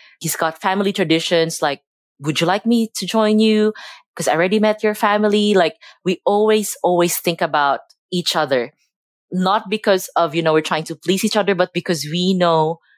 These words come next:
the feeling of being in the receiving end. I'm sorry, for being in the giver end.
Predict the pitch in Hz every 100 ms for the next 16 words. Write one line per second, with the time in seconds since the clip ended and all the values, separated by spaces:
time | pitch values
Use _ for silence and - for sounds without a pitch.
0 | _ _ _ _ - 196 180 - 190 185
1 | 180 170 165 170 _ _ _ - 175 147
2 | _ _ - 110 170 151 160 143 151 -
3 | 185 180 190 190 254 285 - - 180 180
4 | 147 139 - 180 196 185 160 156 170 165
5 | 170 220 277